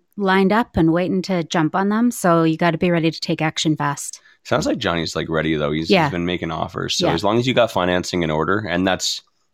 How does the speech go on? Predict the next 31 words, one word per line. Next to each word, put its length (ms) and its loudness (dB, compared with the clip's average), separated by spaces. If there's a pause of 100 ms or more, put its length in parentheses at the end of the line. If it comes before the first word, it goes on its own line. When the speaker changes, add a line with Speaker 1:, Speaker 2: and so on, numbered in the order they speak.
Speaker 2:
you 80 -6
know, 220 2
uh, 280 0 (800)
we 60 -18
were 80 -6
talking 200 -2
about 120 -6
financing 420 -2
a 60 -6
couple 200 -6
minutes 180 -4
ago. 200 -4 (1000)
Um, 500 2 (300)
you 80 -2
know, 220 0 (200)
go 380 6
and 260 2
get 140 2
your 140 -2
financing 460 0
in 60 2
order 220 2
ahead 220 -2
of 80 -4
time, 220 -2
especially 400 0
when 140 2
you're 100 0
buying 220 2
from 140 -6
wholesalers, 480 0